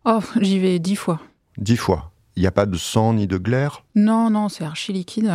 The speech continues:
Speaker 1: mais il n'y a pas de sang, non.
Speaker 2: Ok. Et, euh, est-ce que vous avez vomi aussi ?
Speaker 1: Oui, je trouve que j'arrive plus à rien manger, j'arrête pas de vomir, euh, depuis trois, quatre jours aussi.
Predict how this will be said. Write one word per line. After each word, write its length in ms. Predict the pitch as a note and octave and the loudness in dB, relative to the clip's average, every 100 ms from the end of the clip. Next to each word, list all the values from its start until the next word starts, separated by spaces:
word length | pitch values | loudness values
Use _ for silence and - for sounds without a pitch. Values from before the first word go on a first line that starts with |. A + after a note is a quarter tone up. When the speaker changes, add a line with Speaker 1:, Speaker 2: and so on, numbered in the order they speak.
| E3 | 0
Speaker 1:
mais 120 | E3 | 0
il 60 | D#3+ | 0
n'y 60 | |
a 60 | D#3 | -2
pas 100 | D#3+ | -4
de 80 | - | -6
sang, 160 | - | -8
non. 100 | D#3+ - _ _ _ | -8 -12 _ _ _
Speaker 2:
Ok. 200 | A#2 - | -2 0
Et, 960 | F2 - - - - - _ - G2 G2 | -4 -6 -14 -14 -14 -16 _ 0 2 4
euh, 200 | G2+ G2 | 4 2
est-ce 140 | G#2 - | 0 0
que 80 | B2 | 0
vous 160 | A#2 | 0
avez 140 | F#2 F2 | 0 0
vomi 360 | F#2 F2+ G2 | -2 -2 -2
aussi ? 340 | - - G#2 A#2 - - | -4 -4 -6 -6 -12 -2
Speaker 1:
Oui, 300 | A3 G#3+ G#3+ - | 2 2 0 -4
je 60 | |
trouve 160 | G3 G3+ | -6 -4
que 40 | |
j'arrive 280 | E3+ E3+ E3+ | -2 -4 -4
plus 120 | - | -2
à 120 | G3 F#3 | 0 2
rien 160 | F#3 | 2
manger, 320 | E3+ E3+ F#3+ | 2 0 0
j'arrête 260 | F#3+ E3 E3+ | -2 -4 -4
pas 120 | G3 | -4
de 100 | F3 | -2
vomir, 360 | F3+ F3 F#3 F#3+ | 0 2 2 0
euh, 200 | E3 D#3+ | -2 -2
depuis 260 | E3+ F3 G3 | -2 -4 -6
trois, 200 | - F#3+ | -4 -2
quatre 160 | F#3+ | -2
jours 160 | F#3+ F3+ | 0 -2
aussi. 280 | E3+ - | -4 -8